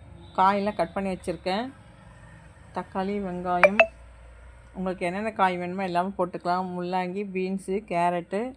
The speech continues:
சௌசௌ எல்லா காயும் கட் பண்ணி வச்சிருக்கேன். இப்போ பாருங்க, சாதம் வெந்துடுச்சு. நம்ம அதுலயே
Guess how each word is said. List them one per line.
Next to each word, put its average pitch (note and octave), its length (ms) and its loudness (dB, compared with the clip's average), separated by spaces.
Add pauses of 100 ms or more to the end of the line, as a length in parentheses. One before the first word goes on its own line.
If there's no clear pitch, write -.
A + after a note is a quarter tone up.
(720)
சௌசௌ F3+ 400 4 (480)
எல்லா F3+ 220 -2
காயும் G3 240 -2
கட் E3+ 160 -2
பண்ணி F3+ 180 -6
வச்சிருக்கேன். F3+ 480 -6 (320)
இப்போ F#3 240 -6
பாருங்க, F#3 320 2 (140)
சாதம் G3 360 4
வெந்துடுச்சு. G3 400 -4 (180)
நம்ம F3 200 0
அதுலயே F#3 300 -2